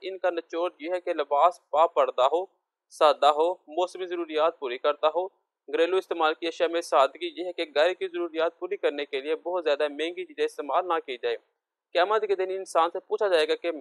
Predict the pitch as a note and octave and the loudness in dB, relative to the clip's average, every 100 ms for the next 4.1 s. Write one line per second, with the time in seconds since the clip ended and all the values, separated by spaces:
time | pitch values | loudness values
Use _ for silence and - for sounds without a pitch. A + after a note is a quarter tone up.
0 | D#3+ - E3 D#3 - E3 E3 D#3 D3 D3 | -10 -10 -6 -6 -6 -2 -2 2 0 -2
1 | D3+ C3+ C3 D3+ D3+ C3+ B2 B2 - C#3 | -6 -6 -4 -2 0 -2 -2 -2 -2 -8
2 | - D#3+ F3 F#3+ F#3+ _ _ _ G3+ G3+ | 2 2 2 -2 -2 _ _ _ 0 0
3 | - G#3 - A3+ - D3+ C3+ - B2+ A#2 | 0 -2 0 0 2 0 -2 -8 -10 -8
4 | A2 | -10